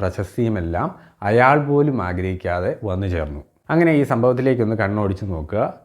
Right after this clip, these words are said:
സൽക്കർമ്മങ്ങളെല്ലാം പ്രശസ്തമാകണമെന്നില്ല, അതുപോലെ പ്രശസ്തമായ കാര്യങ്ങളെല്ലാം സൽക്കർമ്മങ്ങളാകണമെന്നുമില്ല. അപ്പോൾ ഈ ലോകത്തിൻ്റെ ഇപ്പോഴത്തെ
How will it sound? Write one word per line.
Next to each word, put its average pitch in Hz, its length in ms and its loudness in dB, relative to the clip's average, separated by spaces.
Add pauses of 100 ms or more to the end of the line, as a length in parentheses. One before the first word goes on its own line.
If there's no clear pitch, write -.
(440)
സൽക്കർമ്മങ്ങളെല്ലാം 139 1000 4 (280)
പ്രശസ്തമാകണമെന്നില്ല, 104 1300 -2 (560)
അതുപോലെ 143 360 4 (140)
പ്രശസ്തമായ 160 640 0 (120)
കാര്യങ്ങളെല്ലാം 120 680 2 (180)
സൽക്കർമ്മങ്ങളാകണമെന്നുമില്ല. 101 1300 -2 (600)
അപ്പോൾ 151 200 4 (540)
ഈ 196 40 2 (140)
ലോകത്തിൻ്റെ 165 500 4 (120)
ഇപ്പോഴത്തെ 170 480 2